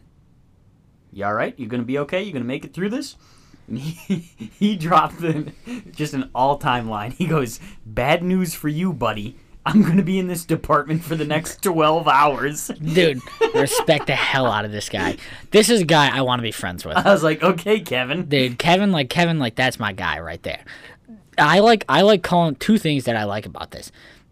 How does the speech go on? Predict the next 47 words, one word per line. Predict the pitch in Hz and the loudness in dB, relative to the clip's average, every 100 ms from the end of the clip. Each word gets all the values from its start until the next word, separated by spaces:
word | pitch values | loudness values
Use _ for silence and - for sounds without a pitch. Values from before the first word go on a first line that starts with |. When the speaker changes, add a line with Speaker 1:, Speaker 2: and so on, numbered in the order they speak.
| _ | _
Speaker 2:
A, | 143 139 175 214 _ _ _ _ | 2 4 4 0 _ _ _ _
calling | - 180 175 | 0 2 4
the | 156 | 2
dude | 143 147 135 - | 2 2 0 -2
buddy. | 120 113 87 - - - - 147 | 2 2 0 -8 -10 -8 -2 4
Buddy's | 185 220 277 | 8 10 8
the | 262 | 8
most | 247 202 - 131 | 6 6 0 0
Speaker 1:
<laughs> | |
Speaker 2:
disrespectful | 180 185 - 277 - 180 156 - 190 | 4 4 4 2 2 2 2 2 -2
thing | - 143 143 | 0 -2 -2
you | 143 | -2
could | 143 | -2
ever | 117 123 143 | 0 -2 -2
call | - 120 131 | 0 2 2
a | |
person | 113 123 120 143 143 - - _ | 0 -2 -2 -2 -4 -8 -20 _
your | - 131 139 175 185 | -8 2 6 8 8
age | 151 156 147 180 _ - | 6 2 0 -8 _ 0
or | 139 139 | 4 6
older. | 110 110 - - _ _ _ - | 4 0 -10 -16 _ _ _ 2
And | 175 | 4
I'm | 190 190 | 6 6
not | 139 | 4
even | 156 135 | 0 -2
kidding | - 113 | -4 -8
you. | 85 127 | -6 -2
Speaker 1:
Yeah, | 139 147 | 2 2
yeah, | 135 131 | 2 -2
yeah, | 127 131 | -2 -2
that's | 117 131 | -4 -4
Speaker 2:
Like, | 123 | 0
Speaker 1:
fair. | 117 | 4
Speaker 2:
"Hey, | 196 | 4
buddy." | 131 - 151 127 | 4 4 4 4
That's | 107 156 185 | 2 2 4
like, | 190 - | 2 4
um, | 156 151 | 2 2
that's | 156 196 233 | 0 2 2
like | 202 | 2
what | 208 | 2
I | 175 | 2
call, | - 160 | 0 0
like, | 143 135 | 0 -2
a | - | -6
child. | - - 98 156 156 | -6 -4 -4 -4 -2
Speaker 1:
Yeah. | 180 147 | 0 -2